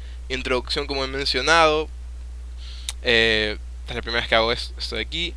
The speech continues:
Si tienen alguna crítica, algún consejo, me gustaría que me lo digan,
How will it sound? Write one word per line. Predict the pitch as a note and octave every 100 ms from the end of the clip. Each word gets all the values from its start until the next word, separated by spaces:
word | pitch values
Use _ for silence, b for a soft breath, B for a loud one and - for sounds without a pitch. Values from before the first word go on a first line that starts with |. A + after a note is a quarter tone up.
| b b b b -
Si | - C3+ C3 B2+ B2+ B2 A#2+ A#2+ -
tienen | C#3 C#3+
alguna | C#3 C3+ C#3 C3 - - - - - - -
crítica, | - C3 C3 B2+
algún | A#2+
consejo, | B2+ C3+ D3 E3 F#3+
me | C#3
gustaría | A#2 A#2 A#2
que | A#2
me | A2+ A2
lo | A2
digan, | C#3 C#3 C3+ C#3